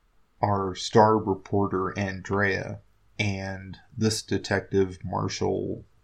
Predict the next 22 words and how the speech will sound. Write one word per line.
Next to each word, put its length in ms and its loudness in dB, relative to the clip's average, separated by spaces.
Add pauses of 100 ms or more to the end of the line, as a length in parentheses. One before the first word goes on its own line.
(160)
uh, 220 -6
I 60 -12 (300)
think 120 -2
his 120 0
name 200 0
is 80 -6
Shiro 640 2 (220)
or 60 -10
something, 460 0 (880)
uh, 320 6 (100)
seem 300 6
to 100 10
have 220 6
some 160 0
kind 240 4
of 200 -2 (540)
working 720 4 (100)
respect 540 0
for 200 2
each 220 -2
other. 380 -2 (380)
And, 400 -4